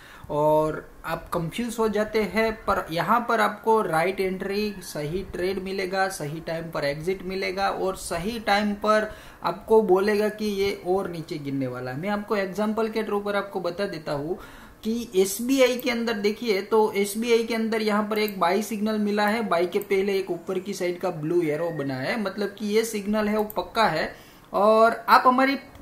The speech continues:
फ्री Telegram चैनल में ज्वाइन करना मत भूलिए, क्योंकि इसमें daily आपको free में calls मिलेंगे। और आज का calls हमने दिया था bank निफ्टी का, जो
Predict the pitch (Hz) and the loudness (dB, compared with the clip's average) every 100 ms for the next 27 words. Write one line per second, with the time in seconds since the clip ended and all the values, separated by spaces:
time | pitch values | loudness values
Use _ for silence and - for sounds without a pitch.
0 | - - - 254 285 277 254 254 226 254 | -20 -20 -6 -4 -2 -2 -2 0 2 2
1 | 247 233 226 233 233 233 214 160 170 220 | 2 0 0 0 0 0 -2 -2 0 0
2 | 220 202 202 196 190 208 165 180 180 160 | 0 0 2 0 0 -4 -4 -2 -2 -2
3 | 196 202 226 - 202 214 226 226 175 190 | -2 -2 -4 -6 -6 -4 -4 -4 2 4
4 | 233 247 254 226 - 233 226 220 208 214 | 4 0 -2 -2 -2 -2 -2 -2 -2 -2
5 | 208 180 190 196 214 202 208 202 226 233 | 0 2 2 0 -2 -2 -2 0 -2 0
6 | 190 196 202 - 170 180 185 226 220 208 | 0 2 0 0 0 -2 0 0 0 0
7 | 208 202 202 202 196 185 196 190 202 151 | 0 0 -4 -4 -4 -2 -2 0 -2 0
8 | 156 208 220 196 185 180 175 160 165 - | 0 0 -2 -6 -4 -6 -2 -2 -2 -8
9 | - - - 196 214 | -20 -20 -4 4 4